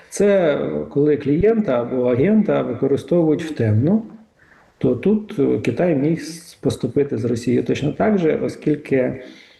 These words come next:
оскільки він не розглядає Росію як повноцінного партнера, він розглядає його як проксі, точно так же, як і Північну Корею. Тому тут можуть бути будь-які варіанти,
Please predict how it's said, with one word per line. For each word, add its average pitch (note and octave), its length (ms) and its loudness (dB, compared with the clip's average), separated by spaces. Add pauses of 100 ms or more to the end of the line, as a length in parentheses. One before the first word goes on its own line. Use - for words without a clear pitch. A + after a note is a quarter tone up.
(1300)
оскільки G#3 480 2
він F3 380 2 (240)
не D#3+ 300 2
розглядає D#3+ 540 0
Росію D3+ 360 0
як C3+ 260 0
повноцінного C#3 800 0
партнера, A#2+ 680 -2
він C3+ 160 0
розглядає B2+ 680 0
його B2+ 320 0
як C3+ 180 -2
проксі, D#3+ 440 -2
точно A#2+ 340 -6
так A#2+ 280 -2
же, A#2 160 0
як A#2 460 -2
і B2 880 0
Північну A#2 440 0
Корею. - 360 -4 (360)
Тому E3 300 0
тут D3 280 -2
можуть C#3 300 2
бути B2+ 220 -2
будь-які C#3 400 0
варіанти, G3 500 2